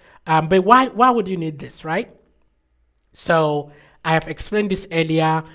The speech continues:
Um, this is really nice to have so that, um, you know, your viewers,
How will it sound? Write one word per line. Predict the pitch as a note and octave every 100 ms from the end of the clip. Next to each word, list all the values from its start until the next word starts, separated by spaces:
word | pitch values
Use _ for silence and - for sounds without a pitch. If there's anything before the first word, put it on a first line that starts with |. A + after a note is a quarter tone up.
| - _
Um, | D#3 D3+ C#3+ C#3 C3 C3 - -
this | F#3 F3+
is | D3+ C#3+
really | D#3+ E3 D#3+
nice | D3+ D3+
to | D3+
have | D3 D3+ C#3+ C#3 - _ _ _
so | - - D#3 D3
that, | C#3+ C3+ B2+ - - - -
um, | D3 C#3+ C3+
you | C#3
know, | C#3 D3+ F#3+ F#3+
your | E3 C#3+ C3+ C3 B2+ B2+ B2+ _ _ _ _ C#3+
viewers, | C3+ A3+ G#3 D3 D#3 - -